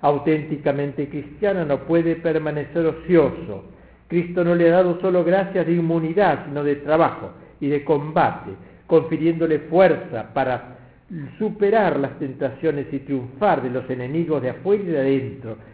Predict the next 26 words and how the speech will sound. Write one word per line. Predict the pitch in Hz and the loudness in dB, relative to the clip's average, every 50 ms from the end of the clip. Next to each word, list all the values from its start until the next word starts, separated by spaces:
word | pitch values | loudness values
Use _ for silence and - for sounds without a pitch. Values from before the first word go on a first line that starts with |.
| - - _ | -20 -14 _
No | 147 165 | 0 4
hay | 175 175 170 | 4 6 4
otra | 160 170 156 147 147 - | 4 2 2 -2 0 2
paz | 165 170 170 175 175 - - - | 2 2 2 2 0 -4 -8 -4
para | - 151 147 | -2 0 0
el | 143 135 127 | 2 2 0
amor | 123 120 147 165 185 196 202 - - - - - - - - _ - - _ _ | 0 0 0 0 0 -2 -4 -6 -14 -18 -20 -20 -20 -20 -20 _ -20 -20 _ _
que | - 147 | -4 -2
una | 151 151 147 143 | -2 0 -2 -2
paz | 151 156 156 143 156 | 0 0 -2 0 -2
armada. | 165 131 120 127 131 117 107 101 87 85 92 92 - - - _ _ _ _ _ _ _ _ _ _ _ - | -4 -4 -4 -4 -6 -8 -8 -10 -10 -14 -14 -18 -20 -20 -20 _ _ _ _ _ _ _ _ _ _ _ -8
El | 135 123 | -4 -4
amor | 127 135 160 165 160 160 | -2 0 2 0 0 0
que | 160 143 - | -4 -6 -6
se | 131 120 | -6 -6
niega | 127 156 180 190 185 | -2 0 0 2 2
al | 165 151 - | 2 0 0
combate | - 135 127 123 123 143 156 170 185 175 202 | 0 -2 -2 -2 0 2 2 2 2 0 -4
es | 180 - | -6 -6
un | 185 165 | -4 -4
amor | 147 139 143 151 170 170 165 | -4 -2 -2 -2 -2 0 0
vencido | 151 139 131 123 - - 202 196 180 165 | -2 -2 -4 -4 -8 -8 -8 -4 -4 -2
de | 143 131 | -2 -2
antemano. | 123 120 113 - 113 101 90 90 85 87 87 95 - - _ _ _ _ _ _ _ _ _ _ _ _ _ _ _ _ _ _ _ _ | -2 -4 -6 -10 -10 -10 -12 -12 -16 -18 -20 -20 -20 -20 _ _ _ _ _ _ _ _ _ _ _ _ _ _ _ _ _ _ _ _
Como | - 120 123 120 | -16 -14 -12 -10
sacerdote | 120 143 123 - 123 110 120 127 120 127 - 131 120 135 | -8 -8 -6 -6 -6 -4 -4 -4 -6 -4 -6 -6 -6 -8